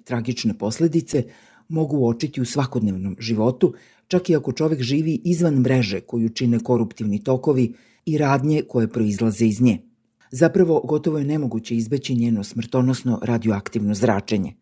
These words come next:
Ona utiče na zapošljavanje, izdavanje sertifikata, dozvola, diploma, najrazličitijih dokumenata. Ona je u temelju investitorskog urbanizma. Bez nje je nemoguće lečenje.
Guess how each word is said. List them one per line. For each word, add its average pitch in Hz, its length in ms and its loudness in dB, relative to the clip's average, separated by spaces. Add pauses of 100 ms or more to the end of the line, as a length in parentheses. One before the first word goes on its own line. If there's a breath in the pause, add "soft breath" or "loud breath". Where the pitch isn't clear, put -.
(420 loud breath)
Ona 147 200 0
utiče 123 360 -2
na 101 100 -2
zapošljavanje, 131 920 -2 (340 loud breath)
izdavanje 123 500 0
sertifikata, 120 880 -8
dozvola, 120 520 0
diploma, 127 680 -2
najrazličitijih 117 840 -2
dokumenata. 110 680 -2 (400 soft breath)
Ona 131 200 0
je 113 80 2
u 98 80 -2
temelju 151 540 2
investitorskog 120 1000 -4
urbanizma. 104 640 2 (840)
Bez 135 280 0
nje 139 180 4
je 131 80 4
nemoguće 120 520 2
lečenje. 110 460 -2